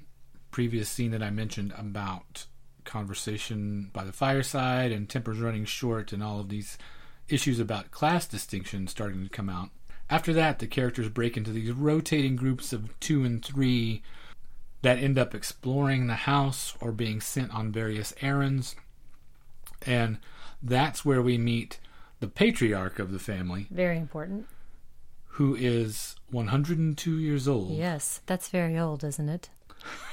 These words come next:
Speaker 2: That's a line from the movie.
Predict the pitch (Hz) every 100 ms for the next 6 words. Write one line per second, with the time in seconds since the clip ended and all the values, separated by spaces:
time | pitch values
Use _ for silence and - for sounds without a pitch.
0 | - - - - - - - - 294 294
1 | 254 196 180 165 170 170 170 170 170 170
2 | 170 170 175 170 170 190